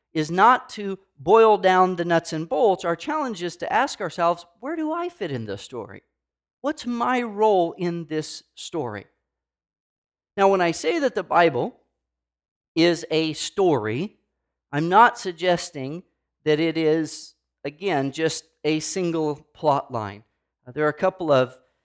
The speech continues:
biblical scholars that I like their work, and I have a couple quotes here for you. There's a, a New Testament scholar, Richard Bauckham. I think he, he frames this nicely. He says, "The Bible does not have a carefully plotted single storyline,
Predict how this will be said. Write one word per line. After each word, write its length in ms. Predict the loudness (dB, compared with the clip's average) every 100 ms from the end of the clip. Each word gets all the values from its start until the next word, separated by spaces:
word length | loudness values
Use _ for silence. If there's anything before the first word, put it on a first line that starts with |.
| _ _ 0
biblical 340 | 0 2 -4
scholars 400 | -4 2 4 4
that 100 | 2
I 80 | 2
like 300 | 4 2 2
their 160 | -4 -6
work, 540 | 0 2 0 -2 _ _
and 280 | -6 -6 -6
I 160 | -8 -2
have 180 | -2 -2
a 60 |
couple 280 | -6 -8 -10
quotes 380 | -6 -4 -4 -6
here 160 | -10
for 240 | -10 -6 -4
you. 80 | -4
There's 180 | -6
a, 180 | -6 -8 -8
a 140 | -8
New 160 | -8 -8
Testament 420 | -8 -8 -12 -14
scholar, 340 | -4 -2 -2
Richard 400 | -4 -8 -10 -6
Bauckham. 460 | -2 -2 -4 -8 -10 _ _ _ _ _ -10
I 40 |
think 180 | -8 -6
he, 140 | -6
he 200 | -6 -10
frames 400 | -8 -4 -4 -4
this 180 | -6 -6
nicely. 380 | -2 -2 -4 -8
He 120 | -8
says, 320 | -2 -2 -2 -8 _ _ _
"The 80 | -8
Bible 480 | 4 8 8 6 0
does 200 | -2 -2
not 260 | 2 2 2
have 240 | 0 0
a 100 | -2
carefully 600 | -6 -4 -4 -4 -6 -6
plotted 520 | -6 2 4 4 2
single 520 | -4 -8 -4 -4 -2 -4
storyline, 800 | -6 -4 -2 0 0 -4 -8